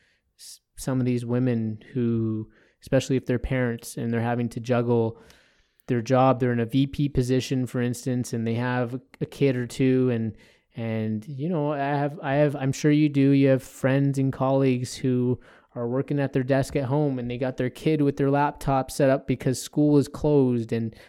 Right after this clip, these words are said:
they're having to juggle that and really can't focus on their job. And, and, you know, I, I just, I just hope that,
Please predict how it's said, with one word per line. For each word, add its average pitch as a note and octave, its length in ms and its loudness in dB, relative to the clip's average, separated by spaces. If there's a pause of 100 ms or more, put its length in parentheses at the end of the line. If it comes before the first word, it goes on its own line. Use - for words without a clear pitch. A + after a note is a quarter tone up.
(100)
they're B2+ 140 -4
having C#3+ 340 -2
to B2+ 280 4
juggle C3 400 0
that C3 280 2
and A#2+ 180 0
really B2+ 200 0
can't C3 300 -8
focus C3+ 320 -6
on B2+ 160 -2
their A#2+ 140 -2
job. A#2+ 500 0
And, A2+ 200 -4 (360)
and, A#2 500 -4 (120)
you C3+ 140 -4
know, B2+ 80 -2
I, D#3 400 0
I D#3+ 120 2
just, D#3+ 360 -4 (100)
I E3 120 -2
just E3+ 180 -4
hope - 420 -6 (200)
that, B2 480 -6